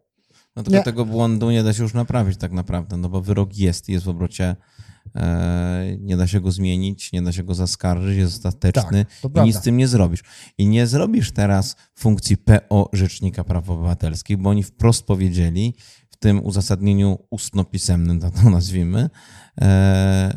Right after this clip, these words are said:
Speaker 1: że pan Bodnar nie może pełnić P O Rzecznika Praw Obywatelskich. No, konstytucja też nie przewiduje, m,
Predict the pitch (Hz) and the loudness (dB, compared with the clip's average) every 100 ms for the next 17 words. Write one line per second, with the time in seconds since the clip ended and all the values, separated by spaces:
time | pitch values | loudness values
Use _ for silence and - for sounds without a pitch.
0 | - 98 90 101 98 - 101 98 92 98 | -2 -2 0 0 0 0 0 0 2 0
1 | 92 107 113 110 107 113 110 - 92 95 | 2 0 0 0 0 0 -2 0 0 0
2 | 107 98 - 110 - 92 98 95 - 101 | -2 -4 -4 -4 -2 -4 -4 -4 -8 -8
3 | - 113 113 120 151 170 151 98 - 101 | -6 -6 -6 -4 -4 -2 0 0 -2 -12
4 | - - - - _ 90 - - 113 - | -16 -20 -20 -20 _ -20 -10 -4 -4 -4
5 | - 120 113 135 147 143 202 190 139 123 | 0 2 4 2 0 -2 -2 -2 -2 -2
6 | - 104 104 98 101 95 95 92 _ _ | 0 -2 0 4 4 4 0 -2 _ _
7 | _ - - 92 98 98 67 | _ -20 -10 -6 -2 0 0